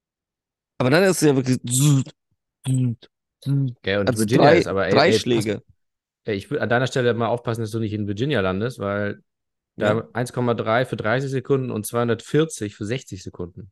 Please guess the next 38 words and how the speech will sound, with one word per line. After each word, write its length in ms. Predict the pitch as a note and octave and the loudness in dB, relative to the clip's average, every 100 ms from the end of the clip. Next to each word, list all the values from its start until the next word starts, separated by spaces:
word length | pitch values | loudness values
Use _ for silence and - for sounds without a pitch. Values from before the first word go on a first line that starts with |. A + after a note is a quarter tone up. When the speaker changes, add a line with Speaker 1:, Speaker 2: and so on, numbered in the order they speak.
| _ _ _ _ _ _ _ | _ _ _ _ _ _ _
Speaker 1:
What 180 | - F3 _ | -10 -10 _
the 80 | - | -12
fuck? 540 | - - F3 F3+ - _ _ _ _ | -12 -12 -8 -8 -10 _ _ _ _
Speaker 2:
Ja, 360 | - G#2+ A2+ G2+ _ _ | -8 -6 -6 -10 _ _
scheiße, 320 | - C3+ F#2 | -6 -6 -8
ne? 200 | F2+ B2+ _ - _ _ _ - | -14 -16 _ -20 _ _ _ -14
Speaker 1:
Ja, 60 | - | -10
wieso 420 | A#2+ A2+ B2 E3 | -6 0 2 2
machen 220 | G#3 G3+ | 2 0
sie 80 | F3+ | -2
es 80 | E3+ | -2
nicht 180 | D#3 - | -2 -2
einfach 320 | D3+ - G#2+ - | -4 -4 -12 -2
einmal 520 | C3 F3+ F#3+ E3+ C#3 | 0 0 0 0 2
höher 420 | G#3 F3+ C#4 - | 2 2 0 0
und 180 | C3+ B2 | -2 -4
schnell, 320 | - D3 D#3+ | -4 -2 -2
so 100 | A#2 | -2
zack, 400 | C3+ - C#4+ _ _ _ _ _ _ | -10 -12 -14 _ _ _ _ _ _
Speaker 2:
Ja, 220 | - F2+ B2 | -6 -4 -2
Speaker 1:
vorbei? 300 | C#3 C#3 G3+ | 0 2 0
Speaker 2:
aber 100 | G3+ | -4
bis, 340 | G#2 - _ _ _ _ | -14 -14 _ _ _ _
das 300 | A#2 F2+ - | -18 -16 -6
wäre 140 | F#2 | -4
ja 80 | F#2+ | -4
zu 120 | - | -8
einfach. 300 | F2 C3+ G2 | -12 -10 -12
Sie 80 | F#2+ | -10
wollen 160 | F#2+ G2 | -10 -10
ja 60 | |
schon 160 | F#2+ A2+ | -10 -12
auch 60 | |
ein 60 | G2+ | -12
bisschen 200 | G#2 - | -14 -14
abschrecken, 420 | - - A2+ G#2 | -16 -16 -18 -16
glaub 180 | G2+ G2+ | -14 -16
ich. 140 | G#2+ | -18